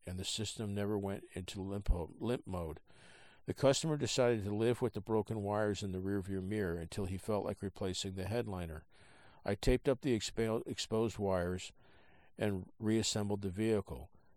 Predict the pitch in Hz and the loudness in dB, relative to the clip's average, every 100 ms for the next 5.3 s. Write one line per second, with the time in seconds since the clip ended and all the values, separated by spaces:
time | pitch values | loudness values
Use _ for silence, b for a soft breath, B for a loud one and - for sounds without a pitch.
0 | b - 135 127 - 107 101 98 92 113 | b 0 4 4 2 -2 0 0 0 0
1 | 107 104 92 95 98 95 98 98 95 - | -2 -2 -4 -6 -2 0 0 -2 -6 -6
2 | 110 110 117 107 - b b - 107 - | -4 -2 -2 -4 -8 b b -4 -2 2
3 | 113 104 101 90 95 104 107 107 90 - | 2 2 2 0 0 0 0 0 -2 -8
4 | - 98 - 98 95 95 95 101 - 82 | -8 -8 -2 -2 0 -2 -2 -4 -6 -8
5 | 82 80 | -8 -10